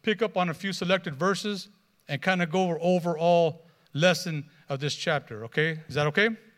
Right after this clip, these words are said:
Okay, so let's go ahead and start. Genesis chapter thirty-six, verse one. Now, before I start reading, I downloaded an app, okay, that helps pronounce the names.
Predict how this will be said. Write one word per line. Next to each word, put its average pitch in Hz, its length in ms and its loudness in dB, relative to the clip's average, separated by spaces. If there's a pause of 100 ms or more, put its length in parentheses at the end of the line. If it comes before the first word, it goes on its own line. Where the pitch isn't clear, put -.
(1040)
Okay, 143 300 -2
so 135 160 -6
let's 190 160 -2
go 202 120 2
ahead 185 100 0
and 160 60 -6
start. 160 280 0
Genesis 196 680 -4 (680)
chapter 175 260 -2
thirty-six, 170 500 -2
verse 160 220 -2
one. 127 280 -2 (1500)
Now, 170 260 2 (720)
before 208 300 4
I 196 60 6
start 196 260 2
reading, 156 420 0 (280)
I 180 120 4
downloaded 233 540 2
an 175 140 2
app, 175 360 0 (420)
okay, 170 440 0 (480)
that 139 120 0
helps 175 300 0
pronounce 165 500 -2
the 147 120 -6
names. 139 580 -2